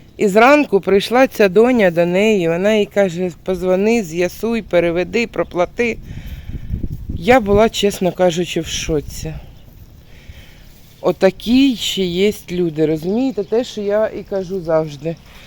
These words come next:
що не всі ще втратили совість, не всі втратили людяність.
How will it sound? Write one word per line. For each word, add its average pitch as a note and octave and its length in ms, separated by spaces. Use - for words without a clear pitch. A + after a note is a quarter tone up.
що - 240
не G#3 340
всі G3+ 460
ще D#3+ 460
втратили F3 680
совість, G#3+ 760
не G3 140
всі G#3 300
втратили F#3 640
людяність. F3 1000